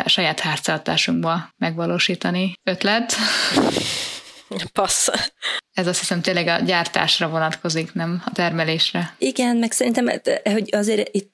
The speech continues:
Speaker 3: vannak átfedések is, mert ezt is lehet akár úgy is nézni, hogy ez kicsit az a re-, repurpose is. Tehát, hogyha valaminek utána kitalálsz egy másik funkciót, ak-, vagy egy új funkciót, és még mindig használod, akkor,
Speaker 1: Igen.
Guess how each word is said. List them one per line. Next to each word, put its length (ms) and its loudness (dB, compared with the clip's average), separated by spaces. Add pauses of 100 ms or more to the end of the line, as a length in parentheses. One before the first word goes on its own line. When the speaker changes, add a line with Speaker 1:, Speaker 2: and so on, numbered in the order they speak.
Speaker 3:
vannak 320 2
átfedések 800 0
is, 240 0
mert 340 -2
ezt 200 0
is 160 2
lehet 300 2
akár 300 0
úgy 120 2
is 120 2
nézni, 320 2
hogy 240 2
ez 160 0
kicsit 300 -2
az 120 2
a 80 2
re-, 220 0
repurpose 800 0 (360)
is. 420 0 (400)
Tehát, 180 0
hogyha 220 2
valaminek 520 2
utána 360 0
kitalálsz 600 2
egy 120 2
másik 340 2
funkciót, 800 0
ak-, 240 0
vagy 200 -2
egy 140 2
új 120 2
funkciót, 720 0
és 160 0
még 120 0
mindig 220 0
használod, 540 0
akkor, 400 -2
Speaker 1:
Igen. 340 0